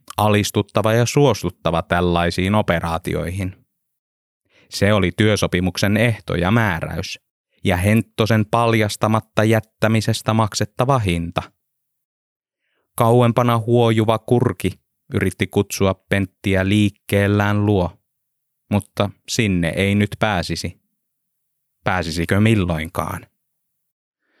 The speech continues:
"Saisipa edes puukurren sieltä kaveriksi", Pentti toivoi.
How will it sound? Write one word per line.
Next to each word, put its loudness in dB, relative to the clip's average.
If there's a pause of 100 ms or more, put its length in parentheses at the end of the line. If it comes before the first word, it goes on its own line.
(260)
"Saisipa 2
edes 0
puukurren 2
sieltä 0
kaveriksi", -4 (500)
Pentti 0
toivoi. 0